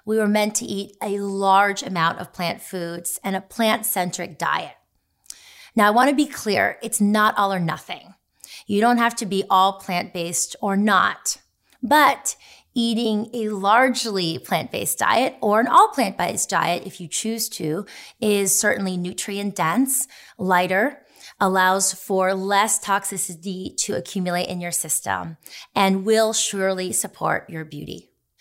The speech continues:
So now let's talk about the importance of whole grains. I want to talk about this upfront because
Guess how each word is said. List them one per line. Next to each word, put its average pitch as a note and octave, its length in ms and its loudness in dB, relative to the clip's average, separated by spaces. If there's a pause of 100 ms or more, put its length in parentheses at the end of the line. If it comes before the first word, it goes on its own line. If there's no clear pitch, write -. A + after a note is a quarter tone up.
(160)
So C4+ 100 2
now B3+ 200 8
let's C#4+ 120 2
talk B3 140 2
about G#3+ 320 4
the G#3 100 -4
importance F3+ 680 -2
of D#3+ 160 -6
whole D#3+ 320 -6
grains. - 720 -4 (440)
I B3 80 6
want E4 220 6
to E4+ 40 -6
talk A#3+ 180 0
about G#3 260 2
this G3 160 -4
upfront E3+ 560 -2 (120)
because F#3+ 720 2